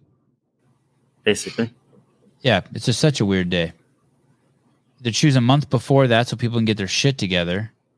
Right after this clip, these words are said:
Speaker 2: or choose a week after that so people have time to fly to their new spot. And a month after that would have been February first, let's say.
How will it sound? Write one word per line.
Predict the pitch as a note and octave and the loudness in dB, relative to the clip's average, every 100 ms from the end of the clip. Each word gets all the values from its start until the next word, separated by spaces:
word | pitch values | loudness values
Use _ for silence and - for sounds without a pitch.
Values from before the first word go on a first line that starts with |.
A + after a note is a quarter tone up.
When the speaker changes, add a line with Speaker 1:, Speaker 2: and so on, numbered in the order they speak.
| _ - | _ -14
Speaker 2:
or | A2 | -4
choose | - B2+ | 0 0
a | B2 | 2
week | B2 C3 | 2 2
after | D3 D3+ - | 2 2 0
that | G2 F2 | 0 0
so | G2 | -4
people | G2+ G#2+ | -2 0
have | G2+ | 0
time | - G#2+ G2+ | 0 0 0
to | |
fly | - G#2+ | 0 0
to | G2+ | 2
their | G2+ | 2
new | G#2 G2+ | 0 0
spot. | - B2 F#2+ - _ _ _ _ _ _ _ - - - _ _ _ _ _ _ | 0 0 0 -6 _ _ _ _ _ _ _ -20 -20 -20 _ _ _ _ _ _
And | A2 | 0
a | |
month | A2 G#2 | 2 4
after | A2+ G#2 A2+ | 0 0 -2
that | G#2+ | -2
would | G#2+ | -2
have | G2+ | -4
been | G2+ | -4
February | A2 G#2 G#2 G2+ G2+ G2+ - _ _ _ _ - | -4 -4 -2 0 0 -4 -8 _ _ _ _ -4
first, | G2+ - | -4 -2
let's | F2 - | -8 -6
say. | E2+ F2 | -8 -8